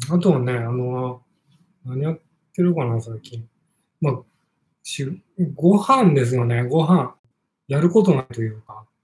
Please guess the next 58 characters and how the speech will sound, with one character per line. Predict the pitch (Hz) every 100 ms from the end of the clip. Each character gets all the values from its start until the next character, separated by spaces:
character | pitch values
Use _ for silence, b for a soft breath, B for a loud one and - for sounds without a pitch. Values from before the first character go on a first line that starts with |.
| _ _ _ _ _ -
い |
ろ | 139
ん | 196
な | 208
と | 208 190
こ |
の | 139 120
ご | 113
飯 | - 151
を |
食 | 120 123
べ | 120
行 | 117
く | 120
っ | 117
て | -
い |
う。 | 117 - _ _ _ _ _ _ -
も | 139
う |
ほ | -
と | 180 254
ん | 208
ど | 151
お | 139
金 | 170 175
も | 175 175 175 175 170
そ | - 175
う |
い | 175
う |
の | 170 123
に | 110
使 | - 123
い |
ま | 120 110
す | -
ね、 | 110 101 - _ _
僕 | 120 113 120
は。 | 113 110 _ _ _ b b b b b _ _
あ | 113
の | 110 113 113 113 117 117 120 _ _ _ _ _ _ _
ー、 | 143
ま | 127
あ、 | 123
薬 | - - 185
と | 190 196
か |
も | 127
そ | 117 156
う | 117
で |
す | 113 113
よ。 | 107 113 - _ _ _ -
だ | 123
け | 120
ど、 | 117 120 117 117 _ _ _ -
結 | 156 151